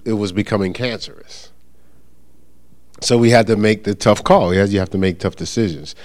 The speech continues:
And that's, uh, I've had to fire people, and on quite a few positions I was in, where I had to let them go. One person I was real close with, we, we used to ball together. He's a phenomenal basketball player. He didn't do his job right. And this is what the, the administration said.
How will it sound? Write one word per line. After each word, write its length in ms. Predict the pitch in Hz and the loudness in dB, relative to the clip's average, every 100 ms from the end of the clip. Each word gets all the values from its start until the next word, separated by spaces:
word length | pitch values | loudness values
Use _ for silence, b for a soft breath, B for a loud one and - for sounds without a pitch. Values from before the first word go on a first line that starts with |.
| B B - | B B 2
And 160 | 113 | 6
that's, 280 | 120 131 127 | 8 6 6
uh, 280 | 117 107 101 | 6 6 4
I've 140 | 104 101 | 4 4
had 160 | 117 | 4
to 60 | 110 | 6
fire 340 | - 110 113 | 8 10 8
people, 440 | 117 139 143 220 180 113 - - - - - - - - - - - - - | 6 2 2 -6 -8 -16 -20 -20 -20 -20 -20 -20 -20 -20 -20 -20 -20 -12 2
and 100 | 120 | 6
on 220 | 113 110 | 8 6
quite 240 | 101 151 143 | 6 8 8
a 60 | |
few 320 | 135 254 208 | 10 10 8
positions 480 | 101 107 92 190 170 | 6 2 4 2 2
I 120 | 160 | -2
was 160 | 151 143 | -2 -8
in, 160 | 147 - - - - - - - | -12 -14 -20 -20 -20 -20 -14 0
where 160 | 95 | 4
I 40 | 101 | 4
had 120 | 98 | 4
to 80 | 95 | 4
let 120 | 95 | 2
them 100 | 95 | 2
go. 100 | 92 | 2
One 220 | 104 190 | 6 6
person 260 | 165 131 113 | 6 6 6
I 60 | |
was 100 | 104 | 4
real 240 | 90 123 139 | 6 6 6
close 380 | - 107 101 | 4 4 4
with, 140 | 107 107 | 2 2
we, 200 | 117 95 | 2 0
we 140 | 92 | 0
used 100 | 113 | -2
to 60 | 92 | 0
ball 260 | 80 98 90 | 4 6 6
together. 240 | 82 87 | 2 -2
He's 140 | 87 | -2
a 40 | 82 | -6
phenomenal 520 | - 80 98 87 73 | -8 0 0 0 -6
basketball 420 | 85 98 - 76 | -2 -2 -4 -12
player. 320 | - 80 76 - b b b b b b - | -10 -12 -12 -18 b b b b b b -10
He 160 | - 113 | 0 4
didn't 140 | 131 | 6
do 120 | 135 | 8
his 120 | 170 143 | 6 8
job 320 | 175 214 120 | 6 6 4
right. 180 | 98 87 | 0 0
And 120 | 117 | 2
this 140 | 120 139 | 4 4
is 100 | 127 | 2
what 140 | 127 | 2
the, 140 | 110 101 | 2 4
the 100 | 107 | 4
administration 540 | 110 120 110 113 98 | 4 2 4 2 2
said. 340 | - 98 78 | -2 -2 -4